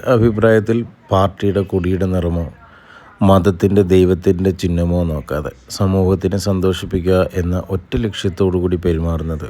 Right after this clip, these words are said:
കലാകാരന്മാർ മാത്രമാണ്. ആ കലാകാരന്മാരുടെ അന്നം മുട്ടിക്കുന്ന രീതിയിൽ പ്രവർത്തിക്കുന്ന ഒരു രാഷ്ട്രീയ സംഘടനകളെയും ഒരു നിയമത്തിനെയും നമ്മൾ ഫോളോ ചെയ്യുന്നത് കൊണ്ട് എന്താ പ്രയോജനമെന്ന് എനിക്കറിയില്ല. അപ്പം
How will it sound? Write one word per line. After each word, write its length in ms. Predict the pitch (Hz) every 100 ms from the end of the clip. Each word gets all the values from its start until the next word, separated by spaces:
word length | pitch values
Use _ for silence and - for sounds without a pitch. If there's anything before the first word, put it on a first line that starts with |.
| - -
കലാകാരന്മാർ 800 | 76 78 78 82 82 80 80 78
മാത്രമാണ്. 400 | 76 - - - - - - - - - - - - 110
ആ 20 | 110
കലാകാരന്മാരുടെ 1000 | 113 101 101 98 104 101 104 98 92 87 87 - -
അന്നം 320 | 85 80 85 87
മുട്ടിക്കുന്ന 480 | 87 - 85 80 80 80
രീതിയിൽ 320 | 73 73 71 - -
പ്രവർത്തിക്കുന്ന 720 | 82 82 78 80 - 73 78 - _ - - -
ഒരു 120 | 95 139 131
രാഷ്ട്രീയ 300 | 107 - 104 104
സംഘടനകളെയും 800 | 95 90 90 90 85 82 87 - - _ - 87
ഒരു 200 | 92 123 131 110
നിയമത്തിനെയും 680 | 98 92 90 87 92 87 87 87 - - - -
നമ്മൾ 260 | 92 87 90 85 -
ഫോളോ 280 | - 87 87 87
ചെയ്യുന്നത് 320 | 87 87 85 85
കൊണ്ട് 160 | 85 82
എന്താ 140 | 85 82
പ്രയോജനമെന്ന് 580 | 85 82 78 80 85 78
എനിക്കറിയില്ല. 540 | 76 69 69 71 67 69 - - - - - - -
അപ്പം 180 | 85